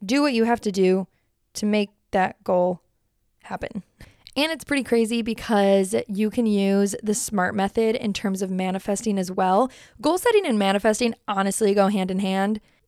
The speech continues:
It, like, it comes, it comes from the same tree, you know? Your manifestations should also be smart, measurable, attainable, realistic, and time-bound. That's how the universe is going to respond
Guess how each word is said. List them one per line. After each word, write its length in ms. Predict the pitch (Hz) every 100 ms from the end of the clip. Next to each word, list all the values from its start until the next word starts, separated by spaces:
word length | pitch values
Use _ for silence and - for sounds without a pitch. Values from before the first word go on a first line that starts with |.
| _
It, 160 | 254 240
like, 240 | 240 220 -
it 180 | 247
comes, 340 | - 269 269 - _ _
it 160 | 254 226
comes 220 | 262 262
from 180 | 254 233
the 80 |
same 320 | 214 208 196 190
tree, 400 | - 208 - - - _
you 100 | 226
know? 320 | 208 202 208 - _ _
Your 180 | 226 233
manifestations 1000 | 233 233 233 233 240 240 240 190 208 -
should 180 | - 240
also 360 | - 214 233 214
be 300 | 196 190 208 -
smart, 500 | - - 220 190 196
measurable, 480 | 202 196 190 190 185
attainable, 520 | 196 - 202 190 185
realistic, 560 | 180 185 185 - 196 - _ _ 214
and 200 | 196 185
time-bound. 720 | - 180 175 165 131 240 - _ _ -
That's 200 | 220 220
how 80 | 240
the 100 | 226
universe 400 | 208 208 196 -
is 60 |
going 200 | - 196
to 300 | 190 202 185 - _ _ _
respond 680 | - 208 - 214 202 180 175